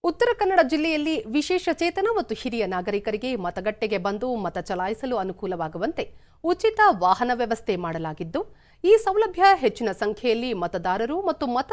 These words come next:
ಚಲಾಯಿಸಲು ಮುಂದಾಗುವಂತೆ ಅನುವು ಮಾಡಿಕೊಡುತ್ತಿದೆ.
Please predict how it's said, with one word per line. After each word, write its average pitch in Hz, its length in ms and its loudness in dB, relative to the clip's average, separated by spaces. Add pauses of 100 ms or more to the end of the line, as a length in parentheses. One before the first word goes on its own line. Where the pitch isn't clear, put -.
(100)
ಚಲಾಯಿಸಲು 202 420 -2
ಮುಂದಾಗುವಂತೆ 190 720 -4
ಅನುವು 311 420 0
ಮಾಡಿಕೊಡುತ್ತಿದೆ. 165 720 -8